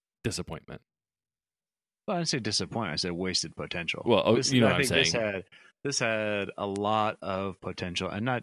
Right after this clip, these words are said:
Speaker 2: I guess, more the franchise in general. But this one could have really, you know, springboard this into, into one direction or another, and it, it, it, it tanked it. I think it just killed the franchise, to be honest.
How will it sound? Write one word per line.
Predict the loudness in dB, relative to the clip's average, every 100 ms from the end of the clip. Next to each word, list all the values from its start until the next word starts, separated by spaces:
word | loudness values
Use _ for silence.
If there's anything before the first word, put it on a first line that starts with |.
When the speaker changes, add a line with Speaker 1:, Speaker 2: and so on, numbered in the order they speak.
| -2
Speaker 2:
I | 0
guess, | 0 0 -2
more | -4
the | -4
franchise | -4 -6 -4 -4 -4 -2 -4 -4
in | -4
general. | -4 -2 -4 -6 -10 -20 -16 -8
But | -4
this | -2 -2
one | -2 -4
could | -2 -2
have | -2 -4 -4
really, | -2 0 -2 -6 _ _ _ _ _ _ _ _
you | -10
know, | -4
springboard | -4 -4 -4 -2 -2 -2
this | -4 -4
into, | -4 -6 -6 -10 _ _ _ _ -10
into | -8 -4 -4 -6 -6
one | -4 -2
direction | -2 -2 0 -2 -2
or | -4
another, | -4 -2 -4
and | -4 -6 -6
it, | -10 -12
it, | -16 -16 -18 -18 -16 -18 -18 -18 -20 _ -6
it, | -4 -4
it | -6
tanked | -2 -2 -2
it. | -6 -4
I | -4
think | -2
it | -2
just | -2 -4 -4
killed | -4 -4
the | -4
franchise, | -4 -2 -4 -6 -6
to |
be | -6
honest. | -8 -6 -8